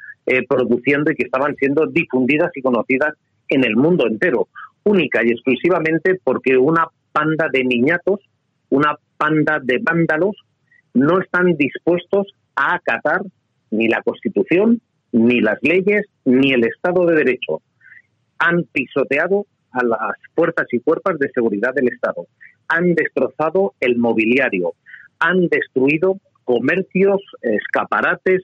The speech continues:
en resumidas cuentas. Han provocado graves altercados.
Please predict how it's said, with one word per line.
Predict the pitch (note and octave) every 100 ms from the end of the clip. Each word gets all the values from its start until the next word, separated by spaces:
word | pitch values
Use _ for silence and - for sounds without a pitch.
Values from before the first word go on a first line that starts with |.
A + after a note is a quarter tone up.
| -
en | C3+
resumidas | A#2+ - C3+ D3 C3
cuentas. | - G#2 F#2+ - - - _ -
Han | F#3+ F#3+
provocado | E3 C3 C3 B2 D3+ F3 E3+
graves | B2 C#3 E3 F3+ F3+ -
altercados. | B2 G#2 G#2 - A2+ F#2